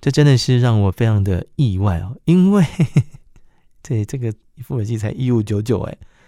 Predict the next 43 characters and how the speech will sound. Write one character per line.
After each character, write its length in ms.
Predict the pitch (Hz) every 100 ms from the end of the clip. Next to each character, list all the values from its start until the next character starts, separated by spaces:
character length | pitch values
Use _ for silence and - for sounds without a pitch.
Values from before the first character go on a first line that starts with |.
| _ _ _
一 220 | 151 151
五 120 | 127
九 160 | 104 117
九 140 | 117
台 320 | 135 - 104 113 -
币 280 | 165 120 95
哎， 180 | - - - _ _ _ _ _ _
你 100 | -
可 120 | 113 143
以 60 |
听 160 | 127 139
到 60 | 135
这 80 | 139
种 180 | 104
低 120 | 107 107
频 160 | - - - - - - _
哦， 120 | 120
我 60 | 107
真 120 | 131
的 100 | 120
是 160 | 110
要 420 | 117 110 107 101 101 _ _ _
非 140 | - 113
常 120 | 98
开 180 | 110 95
心 220 | - 92
的， 200 | 98 135 _ _
因 100 | -
为 220 | 156 135 123 _ _ _ _ _
包 160 | 151 151
完 280 | 147 110 117
机 220 | - 127
之 80 | 120
后 320 | - 110 101 _ - _
再 160 | 147
听 240 | 131 135 127
这 100 | 139
样 80 | 110
的 80 |
音 160 | 104 104
乐， 220 | 110 107 - _ _ _ _ _ _
那 100 | -
种 240 | 180 120